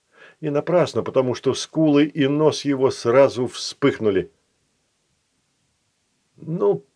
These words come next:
Пламель, ну, дохлый хмырь, теперь мои пять минут славы. Идём,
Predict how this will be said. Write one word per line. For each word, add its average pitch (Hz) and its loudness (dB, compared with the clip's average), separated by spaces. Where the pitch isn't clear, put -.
Пламель, 127 0
ну, 151 -2
дохлый 156 -6
хмырь, 147 -2
теперь 147 0
мои 147 4
пять 143 4
минут 143 0
славы. 139 6
Идём, 135 2